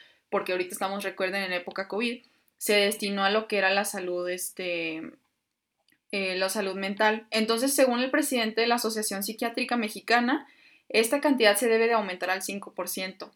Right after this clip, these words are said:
además de que se tienen que incrementar el gasto en hospitales psiquiátricos, centros de atención comunitaria y servicios médicos en distintos grados.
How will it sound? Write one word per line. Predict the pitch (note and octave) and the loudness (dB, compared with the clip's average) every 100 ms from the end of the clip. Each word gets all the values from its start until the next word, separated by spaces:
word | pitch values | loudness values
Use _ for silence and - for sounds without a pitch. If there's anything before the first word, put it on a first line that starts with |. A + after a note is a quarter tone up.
| _ | _
además | G3+ G#3 G3+ G#3 G#3+ | 2 2 2 -2 -2
de | B3+ | -2
que | B3+ | -4
se | A3+ | -4
tienen | G3 G3 | -6 -6
que | A3+ | -4
incrementar | A3 A3 G3+ F#3+ | -4 -4 -4 -4
el | F#3+ G3+ | -2 -2
gasto | G#3 G#3+ | -2 -6
en | |
hospitales | G#3 - - F#3 F#3+ | -8 -10 -6 -4 -4
psiquiátricos, | F#3+ - G#3+ A3 A#3 A#3+ D4+ - _ | -8 2 2 2 -2 0 0 -2 _
centros | - G#3+ G#3+ A3 | -6 -4 -2 -2
de | |
atención | A3 G#3 G3+ F#3+ | -2 -4 -8 -6
comunitaria | A3 A3+ G#3 G3+ G3+ A3 A#3+ | -6 -4 -2 0 2 0 -2
y | |
servicios | A3+ F#3 F#3 F#3+ G3 | -4 -6 -4 -6 -6
médicos | F#3 F#3+ G3 F#3+ | -10 -10 -8 -10
en | F3+ | -8
distintos | E3+ - E3+ F3 F3+ | -10 -8 -8 -8 -6
grados. | F3+ F#3 F3+ - | -2 -4 -4 -12